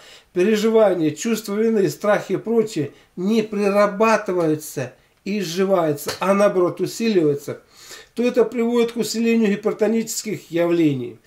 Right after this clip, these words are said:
И если говорят, что человек имеет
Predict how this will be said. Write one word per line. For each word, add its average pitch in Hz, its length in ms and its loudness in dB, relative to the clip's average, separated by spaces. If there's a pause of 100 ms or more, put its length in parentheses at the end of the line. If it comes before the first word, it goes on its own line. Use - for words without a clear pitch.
(280)
И 190 60 -4
если 240 460 0
говорят, 214 460 4
что 185 160 -4
человек 214 500 0
имеет 208 440 0